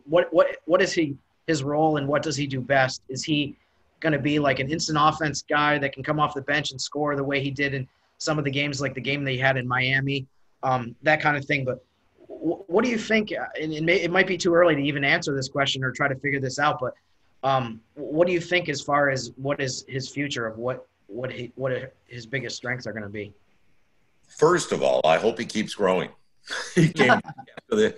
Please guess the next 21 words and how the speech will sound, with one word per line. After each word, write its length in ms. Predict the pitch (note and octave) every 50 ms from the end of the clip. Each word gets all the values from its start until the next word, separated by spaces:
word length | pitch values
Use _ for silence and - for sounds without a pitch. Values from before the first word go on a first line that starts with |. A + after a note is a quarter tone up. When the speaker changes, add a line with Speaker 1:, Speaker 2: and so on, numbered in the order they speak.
| - -
Speaker 1:
Yeah. 160 | C#3 C#3+ D3+
Speaker 2:
after 160 | C#3 - -
the 220 | G#2 G#2 G#2+ - -
shutdown, 640 | - - B2+ C3 C3 - - G2+ E2 D2 D2 D2+ D2 - - _ _ _ _
and 120 | G#2 G2+
he 60 | G2 G#2
was 180 | G#2 G2+ F2+
a 60 | G#2+
legit 460 | G#2 F#2+ F#2 E2 D#2+ - E2+ D2+ C#2+ -
six 320 | - - A2+ - - -
six, 540 | - C#3 A#2+ - - - - - - - _ _ _ _ _ _ _ _ _ -
and 120 | E2+ F2
he's 100 | E2 D#2 - -
super 300 | - A#2+ A2 - G2 E2
young. 380 | D2+ D#2+ F#2+ A#2+ A2+ F2 - - _ _ _ _ _ _ _ _ _ _
So 260 | - - - - G2
Speaker 1:
Right. 180 | F2+ B2+ B2 - _ _ _ _ -
Speaker 2:
there 220 | - F#2 F#2 F#2
is 180 | F2+ G2 A2+ G#2
that 180 | A2 G2 E2+ -
potential. 560 | F#2 - - B2+ C#3 C3+ - - B1+ -